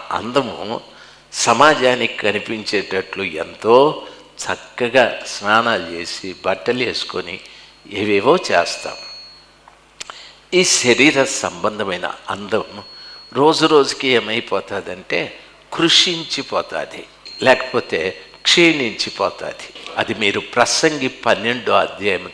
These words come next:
చదువుకుంటే మీకు అర్థమైపోతుంది. కాబట్టి కృషించిపోతుంది.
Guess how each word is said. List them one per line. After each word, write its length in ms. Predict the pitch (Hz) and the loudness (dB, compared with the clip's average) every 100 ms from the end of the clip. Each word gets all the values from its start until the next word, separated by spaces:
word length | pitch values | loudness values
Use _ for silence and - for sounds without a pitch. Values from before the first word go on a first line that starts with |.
| - | -6
చదువుకుంటే 840 | 92 92 - 95 92 185 170 - - - - - | -6 -6 -6 -6 -2 -2 -2 -6 -14 -20 -20 -2
మీకు 260 | 131 - 92 | 0 0 -4
అర్థమైపోతుంది. 1000 | - 101 87 76 - 78 - 80 69 - - - - - | -6 -6 -6 -10 -8 -10 -8 -8 -10 -16 -20 -20 -18 -2
కాబట్టి 640 | 131 123 - 104 92 - - | 2 2 0 -4 -6 -8 -8
కృషించిపోతుంది. 1040 | 185 180 160 110 - - 87 - 90 67 | 0 2 2 -2 -6 -4 -6 -4 -6 -6